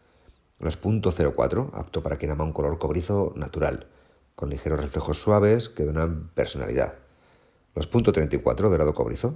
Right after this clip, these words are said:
que permiten realizar colores cálidos brillantes y una óptima cobertura de cana.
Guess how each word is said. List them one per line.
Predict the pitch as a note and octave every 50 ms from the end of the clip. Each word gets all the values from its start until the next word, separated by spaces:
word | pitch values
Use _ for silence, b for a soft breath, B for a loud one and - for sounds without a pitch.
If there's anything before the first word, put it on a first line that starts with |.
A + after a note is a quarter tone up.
| D#3+ -
que | - -
permiten | - - C#2+ D2 C#2+ C#2 - E2 E2 D#2
realizar | D#2 D2 D2 D2 - D#2+ E2+ E2
colores | - D2+ C#2+ C#2+ C#2+ -
cálidos | - - D2 D2 D2+ D#2 D#2+
brillantes | D#2 D#2+ E2 F2 F#2+ G2+ G2+ - C3 D3+ D#3+ - -
y | E2
una | D#2+ D#2
óptima | F2 E2+ - - E2+ - -
cobertura | - - - - - - - G1+
de | - -
cana. | - - - - -